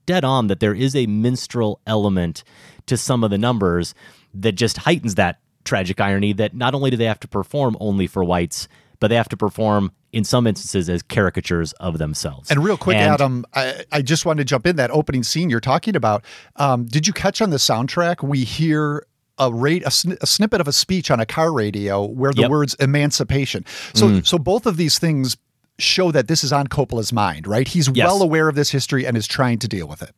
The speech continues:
Speaker 1: Yeah, absolutely. There are a lot of little touches like that where if you're listening closely, there's a radio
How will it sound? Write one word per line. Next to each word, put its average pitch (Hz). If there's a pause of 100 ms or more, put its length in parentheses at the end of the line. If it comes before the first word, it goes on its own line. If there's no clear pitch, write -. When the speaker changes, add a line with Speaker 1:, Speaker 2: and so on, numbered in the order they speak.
(240)
Speaker 1:
Yeah, 117
absolutely. 113
There 104
are 113
a 113
lot 113
of 131
little 120
touches 110
like 95
that 95
where 95
if 90
you're 98
listening 101
closely, 95
there's 87
a 82
radio 104